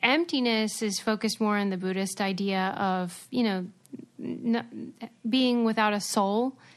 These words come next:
So, like, the opposite, being untethered to this world.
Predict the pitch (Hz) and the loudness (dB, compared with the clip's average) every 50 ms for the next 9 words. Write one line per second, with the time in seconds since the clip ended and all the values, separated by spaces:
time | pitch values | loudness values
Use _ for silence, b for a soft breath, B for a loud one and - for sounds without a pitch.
0 | B - - 262 233 202 208 - - - - 233 226 226 - - 254 - - 233 | B 0 2 2 2 2 -2 -8 -12 -2 0 0 0 0 0 0 0 2 6 6
1 | 254 254 254 233 202 - 196 185 202 190 220 220 214 208 208 208 196 b b b | 6 6 4 0 -4 -4 -4 -6 -2 0 2 2 2 2 0 -2 -4 b b b
2 | b b b b _ - 240 247 254 254 240 - - 220 202 185 185 180 175 175 | b b b b _ 4 4 6 4 4 2 2 2 0 2 2 0 -2 -4 -4
3 | 180 - 208 180 185 175 - - - - - - - - - | -4 -4 -4 -2 -2 -4 -4 -4 -4 -6 -6 -6 -8 -10 -12